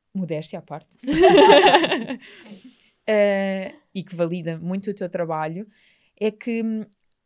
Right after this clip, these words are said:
a uma determinada altura nós não temos ferramentas. Não temos ferramentas ao nosso dispor.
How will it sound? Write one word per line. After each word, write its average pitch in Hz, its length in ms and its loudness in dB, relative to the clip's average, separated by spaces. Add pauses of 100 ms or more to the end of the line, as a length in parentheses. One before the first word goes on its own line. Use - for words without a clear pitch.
a 226 60 -2
uma 247 120 -2
determinada 269 460 -10
altura 240 240 -12
nós 233 200 -10
não 240 160 -12
temos 262 400 -12
ferramentas. 196 1000 -10 (720)
Não 269 160 -4
temos 370 260 -12
ferramentas 339 560 -8
ao 214 80 -8
nosso 202 280 -12
dispor. 294 540 -14